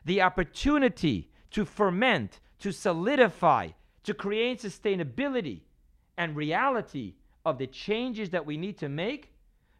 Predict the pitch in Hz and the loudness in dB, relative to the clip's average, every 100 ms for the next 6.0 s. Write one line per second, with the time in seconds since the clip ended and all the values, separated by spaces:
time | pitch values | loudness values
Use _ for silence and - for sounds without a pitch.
0 | _ - 240 240 196 233 214 165 143 - | _ -2 4 4 4 4 6 6 4 -2
1 | _ _ - 95 175 - 170 139 117 85 | _ _ -12 -2 0 0 -2 -2 -4 -4
2 | - - - _ _ _ _ - - _ | -8 -20 -20 _ _ _ _ -20 -20 _
3 | _ _ - _ _ _ _ _ _ _ | _ _ -20 _ _ _ _ _ _ _
4 | _ _ _ _ - _ _ _ _ _ | _ _ _ _ -20 _ _ _ _ _
5 | _ _ _ _ 175 190 175 127 101 | _ _ _ _ 0 2 2 2 -2